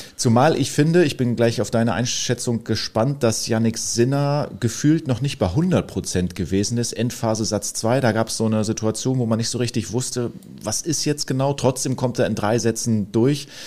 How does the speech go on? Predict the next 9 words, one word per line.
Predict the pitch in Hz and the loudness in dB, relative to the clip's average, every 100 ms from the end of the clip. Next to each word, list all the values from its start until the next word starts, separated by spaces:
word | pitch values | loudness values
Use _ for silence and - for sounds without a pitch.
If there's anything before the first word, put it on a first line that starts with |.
| - - - | -16 -16 -6
Was | - 113 120 | -2 0 0
hat | 110 | 2
deiner | 107 104 | 2 4
Meinung | 101 98 | 2 0
nach | 85 92 | -2 -2
da | 92 | -2
den | 87 | -4
Ausschlag | 76 82 - 69 | -4 -6 -6 -8
gegeben? | - - - | -10 -12 -12